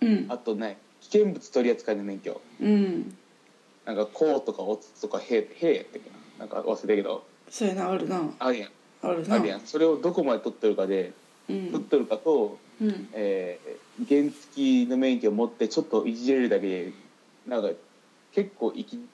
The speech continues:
Speaker 2: てる人はいたよ。
Speaker 1: まあ、何かしら免許持ってるだけで、自慢はできるよな。
Speaker 2: うん。俺、そんなん一切持ってなかったからさ。
Speaker 1: うん。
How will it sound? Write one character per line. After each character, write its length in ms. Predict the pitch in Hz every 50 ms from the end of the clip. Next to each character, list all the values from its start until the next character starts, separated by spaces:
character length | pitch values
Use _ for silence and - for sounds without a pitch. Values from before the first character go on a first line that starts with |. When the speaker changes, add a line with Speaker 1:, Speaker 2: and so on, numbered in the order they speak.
| _ - - -
Speaker 2:
て 80 | -
る 80 | - -
人 200 | - - - -
は 80 | 135
い 40 | -
た 80 | - 208
よ。 60 | 202
Speaker 1:
ま 60 | 208
あ、 20 | 220
何 80 | 214
か 140 | - 247 262
し 140 | 262 - 294
ら 120 | 302 277
免 240 | 285 311 320 302 294
許 100 | - 196
持 100 | 202 226
っ 60 | 214 -
て 100 | 226 214
る 120 | - 170
だ 100 | 175 170
け 160 | 170 - 180
で、 380 | 165 170 170 175 170 170 - 220 - - - - _
自 180 | 196 185 196 202
慢 140 | 220 220 220
は 100 | 226 214
で 120 | 220 214
き 140 | 208 208 220
る 100 | 208 190
よ 100 | - -
な。 160 | 175 175 170
Speaker 2:
う 40 | 180
ん。 40 | - - - - - - - - 415 415 403 - - - - - _ - - - - - - - - - - - - - _ _ - - - - - - - - - - - - - _ _ - - _ - - - - - - - - - - - - -
俺、 160 | 120 127 123
そ 140 | - - 165
ん 60 | 185
な 60 | 175 135
ん 140 | 107 113 - - -
一 80 | -
切 180 | - - 175 107
持 60 | 107
っ 40 | 104
て 120 | - -
な 60 | 101 98
か 80 | 98
っ 40 | -
た 60 | -
か 100 | - - -
ら 100 | - -
さ。 300 | - - - - - - - - - - _ _ _ _ - _ - - - - - - 196 - -
Speaker 1:
う 60 | 240
ん。 420 | 214 208 196 190 180 - 202 190